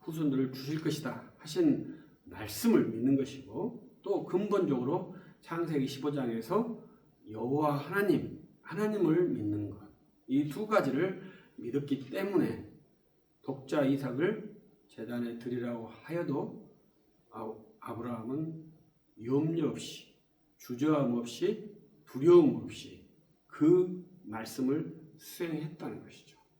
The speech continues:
오히려 창세기 이 장에 보면 여호와께서 놀라는 그러한 장면으로 나오죠. 그래서 이 아브라함의 믿음의 복이라고 하는 것은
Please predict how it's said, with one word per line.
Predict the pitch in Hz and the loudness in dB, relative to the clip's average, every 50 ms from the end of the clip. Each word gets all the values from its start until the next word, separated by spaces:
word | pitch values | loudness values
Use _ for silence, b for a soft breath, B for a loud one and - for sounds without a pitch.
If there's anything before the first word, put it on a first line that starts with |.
| _ _ _ | _ _ _
오히려 | 135 151 190 214 208 196 202 | 2 4 4 4 4 2 0
창세기 | - 196 208 208 - 175 151 | -2 -4 -4 -2 -2 -2 0
이 | 156 | 2
장에 | 165 156 143 131 | 2 4 2 2
보면 | 123 120 120 127 127 127 123 117 120 B B B B B B B - 107 | 2 2 2 2 2 0 0 -2 -4 B B B B B B B -12 -8
여호와께서 | 113 123 147 175 196 208 190 - 170 147 - 135 120 | -4 0 0 2 2 0 0 -2 -2 -2 -2 -2 -2
놀라는 | 117 123 131 131 123 117 113 110 110 104 104 | 0 0 0 0 -2 -2 -4 -6 -6 -8 -10
그러한 | 104 - - - - 123 120 120 117 117 117 B B B B B _ | -12 -12 -14 -10 -8 -6 -6 -6 -6 -8 -10 B B B B B _
장면으로 | - - 120 117 120 117 110 104 104 107 117 113 | -8 -6 -4 -4 -4 -4 -6 -8 -8 -8 -8 -8
나오죠. | 101 85 82 - - - - - - _ _ _ _ _ _ _ _ _ _ _ | -8 -10 -12 -14 -16 -20 -20 -20 -20 _ _ _ _ _ _ _ _ _ _ _
그래서 | - 139 139 147 147 151 151 147 B B B B B - | -10 -8 -6 -6 -4 -4 -6 -6 B B B B B -6
이 | 120 120 120 117 | -2 -2 0 0
아브라함의 | - - - - - 151 165 165 151 139 135 135 131 127 127 127 127 131 127 120 113 - - - | -2 -4 -8 -10 -8 -6 -4 -2 0 0 0 -2 -2 -2 -2 -4 -4 -6 -6 -8 -10 -10 -12 -10
믿음의 | 120 127 123 131 131 120 120 120 120 117 120 - - | -8 -6 -2 0 0 2 2 2 0 -2 -4 -6 -10
복이라고 | - - 101 104 113 135 139 139 117 110 | -14 -14 -12 -6 -4 -2 -2 -2 -2 -4
하는 | 110 110 104 | -6 -8 -8
것은 | 107 107 107 107 107 113 113 110 101 110 | -8 -10 -10 -10 -6 -6 -4 -4 -6 -8